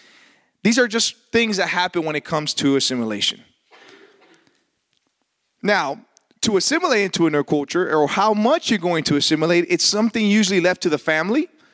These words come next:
to decide of how they're gonna do that when they arrive to a certain country. See, see, in today's lesson,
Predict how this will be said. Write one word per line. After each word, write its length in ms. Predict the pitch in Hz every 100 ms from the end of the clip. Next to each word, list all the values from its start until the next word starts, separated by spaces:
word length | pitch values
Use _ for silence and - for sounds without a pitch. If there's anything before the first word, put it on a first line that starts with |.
| _ _ _ _ -
to 80 |
decide 380 | 185 175 170 180
of 100 | 170
how 380 | 160 170 185 208
they're 140 | 185
gonna 180 | 165 165
do 260 | 147 190 214
that 200 | 160 147
when 180 | 151 151
they 120 | 151
arrive 340 | 147 160 180 -
to 180 | 156
a 40 | 139
certain 280 | 131 117 139
country. 360 | - 262 - - _ _ _ _ _ _ _ _ _ -
See, 220 | 180 170
see, 200 | - 175
in 80 | 160
today's 360 | 160 - 381 175
lesson, 440 | 147 - 151 180